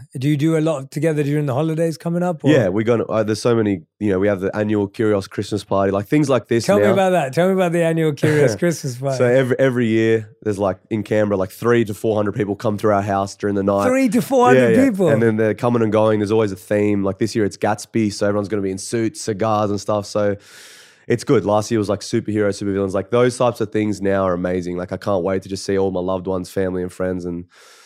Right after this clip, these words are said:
Speaker 2: that's what I look forward to now. And yeah, I guess everything that I achieve is, and then people, like,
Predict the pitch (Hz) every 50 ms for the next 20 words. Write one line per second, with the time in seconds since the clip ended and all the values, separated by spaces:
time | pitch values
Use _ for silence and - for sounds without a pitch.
0 | _ _ - 127 135 - 156 139 123 117 - - - 113 113 107 - 104 90 87
1 | 76 80 - _ _ _ _ _ _ - 92 92 92 90 87 85 85 82 - _
2 | _ _ _ - 120 113 90 95 90 95 98 95 - - - - _ _ _ _
3 | _ _ _ - 120 123 135 131 135 135 131 123 113 110 107 - - 113 113 113
4 | 113 104 107 98 - - 117 123 123 123 135 151 156 143 165 139 117 110 101 95
5 | -